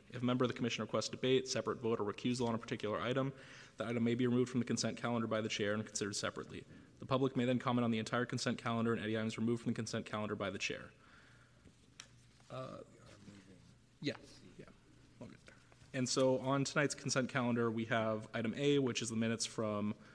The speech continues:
our January twenty-fourth meeting. We have item B, which is C P twenty-three dash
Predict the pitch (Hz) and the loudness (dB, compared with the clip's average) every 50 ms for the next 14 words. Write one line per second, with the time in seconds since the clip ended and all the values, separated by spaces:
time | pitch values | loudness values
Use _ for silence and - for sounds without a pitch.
0 | - - - 110 104 117 113 113 110 104 104 - - 113 107 - - 147 139 131 | -20 -14 -10 -6 -2 0 0 2 2 0 -2 -2 -2 -4 -4 -2 0 0 0 0
1 | - - 127 127 131 135 127 127 131 - - - - - - - - - 117 117 | 2 2 2 4 4 4 4 2 0 -6 -12 -18 -20 -20 -20 -14 -8 -6 -4 -2
2 | 120 117 117 113 110 113 - 123 127 127 127 123 123 120 - 120 113 - - - | 0 0 0 0 -2 0 0 2 2 2 2 2 0 -2 -2 -2 -2 -2 -2 -2
3 | 120 120 123 - 120 113 107 - - 131 123 117 117 - - 120 117 113 117 117 | -2 -2 0 0 0 0 -2 -2 -2 0 0 0 0 -2 -2 0 0 0 0 0
4 | 110 113 113 - - - | 0 0 0 -2 -4 -4